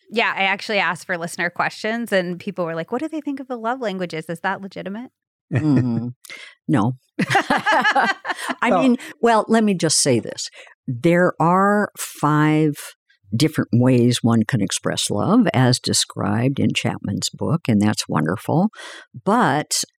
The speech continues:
Speaker 2: I think the mistake is thinking that you have primarily one, and that's the one you need to be communicated with, which is wrong. Oftentimes, we have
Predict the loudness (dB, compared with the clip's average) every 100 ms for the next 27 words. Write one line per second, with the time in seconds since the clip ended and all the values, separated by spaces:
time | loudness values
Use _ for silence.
0 | _ -4 2 2 2 0 0 -2 0 2
1 | 4 0 -6 -18 _ _ 0 0 2 2
2 | 2 4 2 4 0 0 -6 _ _ 2
3 | 4 6 6 6 4 4 4 2 0 2
4 | 4 4 4 4 2 2 2 2 0 -8
5 | _ _ _ _ _ _ _ _ _ 0
6 | 2 2 2 2 2 2 0 0 4 4
7 | 6 6 4 0 -4 0 0 0 -4 -12
8 | 0 4 6 6 4 2 -4 -4 -6 -8
9 | -8 -10 -12 _ _ _ _ _ _ _
10 | _ _ 0 2 2 4 2 0 -8 _
11 | _ -20 -20 -12 0 4 4 2 -2 2
12 | 4 6 4 4 2 0 -8 _ _ 4
13 | 6 6 4 4 4